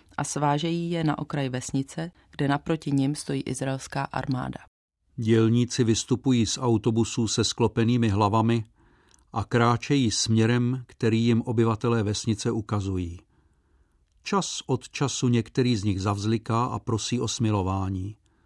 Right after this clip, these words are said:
Speaker 2: Starosta vydává svým lidem rozkaz, aby postavili dělníky do řady. Ke dvěma tankům, vzdáleným několik stovek metrů, proudí další a další oddíly.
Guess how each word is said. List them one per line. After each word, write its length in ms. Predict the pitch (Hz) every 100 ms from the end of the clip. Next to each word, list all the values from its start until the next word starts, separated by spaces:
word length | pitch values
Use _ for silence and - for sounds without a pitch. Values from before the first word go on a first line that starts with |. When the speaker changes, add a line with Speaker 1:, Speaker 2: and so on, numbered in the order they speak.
| _ _ _ _ _ _
Speaker 2:
Starosta 640 | - - 120 117 113 -
vydává 480 | 113 113 110 107 104
svým 300 | 98 113 107
lidem 260 | 107 101 92
rozkaz, 560 | 104 - - 127 117
aby 200 | - 113
postavili 520 | 110 117 - 113 110 107
dělníky 480 | 107 104 104 107
do 120 | 107 98
řady. 340 | 104 90 82 _ _ _ _ _ _ _ -
Ke 120 | 113
dvěma 340 | 107 120 123 110
tankům, 640 | 123 117 107 123 117 123
vzdáleným 720 | 120 101 92 107 113 117 113
několik 380 | 110 107 113 107
stovek 400 | - - 107 98
metrů, 420 | 110 107 - 113
proudí 520 | 101 113 110 107 104 101
další 520 | 107 107 - 107 113
a 80 | 110
další 420 | 107 107 - 113
oddíly. 600 | 117 98 101 101 101